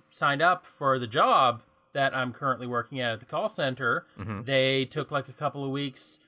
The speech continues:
Speaker 1: just to train me to do the job. Was I in school?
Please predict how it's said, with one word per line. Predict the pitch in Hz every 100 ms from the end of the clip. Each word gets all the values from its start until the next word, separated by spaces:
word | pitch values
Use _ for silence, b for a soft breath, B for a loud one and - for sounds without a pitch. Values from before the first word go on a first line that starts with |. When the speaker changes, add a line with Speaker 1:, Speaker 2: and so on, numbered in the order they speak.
| _ -
Speaker 1:
just | 143 -
to | 139
train | 165 160 175
me | 147 139
to | 135
do | 135
the | 127
job. | 131 233 123 101 b b -
Was | 147 147 -
I | 139 139
in | 127 127
school? | - 233 151